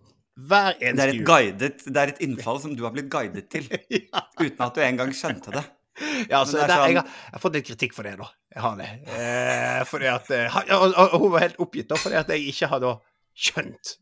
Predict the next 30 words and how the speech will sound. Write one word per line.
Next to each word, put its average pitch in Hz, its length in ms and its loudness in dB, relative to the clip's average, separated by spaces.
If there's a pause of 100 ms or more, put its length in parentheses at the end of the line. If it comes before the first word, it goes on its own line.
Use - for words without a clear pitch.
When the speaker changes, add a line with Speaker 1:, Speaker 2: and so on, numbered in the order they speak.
Speaker 1:
at - 140 -10
dette - 280 -4
her 127 200 0 (380)
gjør 185 220 6
vi 160 80 0
hvert - 440 0
år. - 280 -12
Speaker 2:
<laughs> - 40 -20 (140)
Ja, 143 260 -8 (400)
ja, 180 80 0
det 135 240 -2
er 151 300 0
jo 175 80 6 (300)
fascinerende 151 1200 2
at 170 160 2
du 160 80 -4
faktisk 131 400 0
ikke 107 140 -2
har - 60 -8
fått 117 200 -4
med 92 100 -8
deg 175 220 2
at 139 160 -4
det 139 80 2
er 104 300 0
på 143 100 -8
samme 107 300 -4
tidspunkt - 400 -12
hvert 101 180 -12
år. 359 140 -6